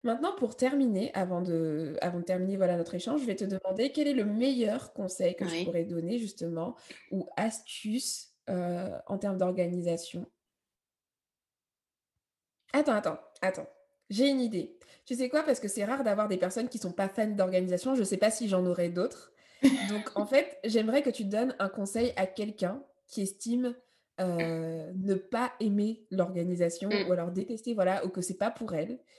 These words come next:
Speaker 1: Quel conseil tu lui donnerais ?
Speaker 2: Eh ben, qu'il faut faire le minimum. Voilà.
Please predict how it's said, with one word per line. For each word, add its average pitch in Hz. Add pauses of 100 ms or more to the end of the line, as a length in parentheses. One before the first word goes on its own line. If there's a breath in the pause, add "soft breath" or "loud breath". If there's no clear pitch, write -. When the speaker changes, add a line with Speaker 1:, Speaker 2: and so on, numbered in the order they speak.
(160 soft breath)
Speaker 1:
Quel 240
conseil 226
tu -
lui 196
donnerais ? 175 (1000 loud breath)
Speaker 2:
Eh 214
ben, 190 (340)
qu'il 214
faut 233
faire 277
le 247
minimum. 233 (520)
Voilà. 196